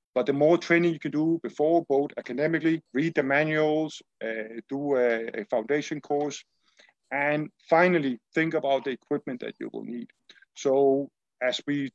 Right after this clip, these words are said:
talked about before, it's getting more and more common today to be able to rent, uh, side mount equipment all over the, the, the, the industry.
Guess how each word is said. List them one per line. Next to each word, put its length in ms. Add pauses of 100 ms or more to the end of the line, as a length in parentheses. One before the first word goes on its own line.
talked 240
about 180
before, 420
it's 120
getting 260
more 120
and 80
more 140
common 240
today 280
to 80
be 120
able 180
to 120
rent, 380 (420)
uh, 360
side 280
mount 140
equipment 480 (320)
all 260
over 140
the, 420
the, 200
the, 280
the 320
industry. 540